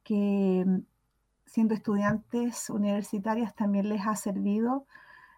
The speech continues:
para poder hacer algunos ingresos extra de sus cosas.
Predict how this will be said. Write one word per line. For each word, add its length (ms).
para 240
poder 560
hacer 440
algunos 460
ingresos 600
extra 420
de 100
sus 200
cosas. 400